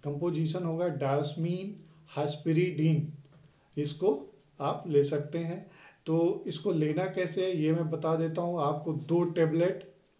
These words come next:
सुबह नाश्ता करने के बाद, फिर आपको दो टेबलेट दोपहर में लंच करने के बाद, फिर आपको दो टेबलेट रात में सोते समय। ऐसा आपको तीन दिन करना है।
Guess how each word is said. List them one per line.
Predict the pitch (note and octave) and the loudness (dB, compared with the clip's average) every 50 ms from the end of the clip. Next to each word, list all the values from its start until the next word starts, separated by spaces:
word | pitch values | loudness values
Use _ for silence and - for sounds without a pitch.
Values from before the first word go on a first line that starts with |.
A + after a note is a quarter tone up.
| _ _ _ _ _ _ _ _ _ _ _ _ | _ _ _ _ _ _ _ _ _ _ _ _
सुबह | - - - D#3 C#3+ C#3 E3 F3 F#3 - - - - - _ _ _ - _ _ _ - | -16 -6 -4 -2 4 6 6 6 6 2 -2 -8 -16 -20 _ _ _ -20 _ _ _ -4
नाश्ता | C#3 C#3 C#3 C#3 C#3 - E3 E3 D#3+ | -2 0 0 0 0 2 0 0 2
करने | D#3+ E3 D#3+ D#3+ E3+ D#3 | 2 2 2 2 2 2
के | D#3+ D#3+ | 0 0
बाद, | D#3 D#3+ D#3+ F3 F#3+ - - F3 D#3 D#3 - - - - - - - - _ _ _ _ _ _ | 2 2 2 2 0 -4 -8 -8 -8 -8 -10 -14 -18 -20 -20 -20 -20 -20 _ _ _ _ _ _
फिर | - - G3 A#3 A3 A3 | -6 -2 0 2 4 4
आपको | G3+ F#3+ F#3 - - F3+ D#3+ | 4 4 2 0 0 -2 -2
दो | C3+ C3 D#3+ F3 F3+ | 0 2 4 4 4
टेबलेट | E3+ F3 E3 D#3+ D#3 E3 E3+ | 4 4 2 2 2 0 0
दोपहर | D#3+ D#3 D3+ C#3+ C#3+ D3 D3 C#3+ D#3 E3 E3+ | 0 0 0 0 0 0 0 2 2 2 2
में | D#3+ E3 F#3 G#3+ - - - - - - - - - C#3 | 2 0 -2 -2 -6 -10 -16 -18 -20 -20 -20 -14 -8 -4
लंच | C3 C3+ D#3+ E3+ E3 - F3+ | 2 2 2 2 2 0 -2
करने | - F3 D#3+ D#3+ D#3+ E3+ D#3+ | 0 2 2 2 2 0 -2
के | D#3+ E3 | -2 -2
बाद, | D3+ D3 E3 F3 D#3+ - - - - - - _ _ _ | 0 2 0 0 0 -4 -8 -16 -20 -20 -20 _ _ _
फिर | - G3 B3 B3 G#3 | -4 -2 2 2 4
आपको | F3+ E3+ E3 D#3+ - E3 D3+ | 4 4 2 0 0 -2 -2
दो | C#3 - F3 F3+ F3+ | 0 2 4 4 4
टेबलेट | E3 - D#3 C#3+ C3 C3 C3 C3 - - C#3 | 4 4 2 2 2 0 -4 -6 -8 -6 -2
रात | C3+ C#3+ D#3+ F3 - - | 2 2 2 2 0 -6
में | F#3 F3 | -8 -10
सोते | - - D#3 C#3 - D3+ C3+ | -6 -4 -4 -2 -2 -2 -2
समय। | - C3 A2 G#2+ G#2+ G#2 - _ _ _ - - _ _ - | -2 -4 -8 -8 -12 -14 -18 _ _ _ -20 -20 _ _ -2
ऐसा | C#3+ D3 D#3 - F#3 F#3 | 0 0 0 2 2 2
आपको | F#3 F#3 F#3 - F#3 | 2 0 0 -2 -4
तीन | E3+ - - - F#3+ F#3+ F#3+ F#3+ F#3 | -4 -4 -6 -4 -2 -2 -2 0 0
दिन | G3 F#3+ E3+ | -2 -2 -2
करना | - F#3+ F3 F3 F3+ F#3+ F#3 | 0 0 2 2 0 -2 -4
है। | E3 D3+ - - | -4 -6 -10 -14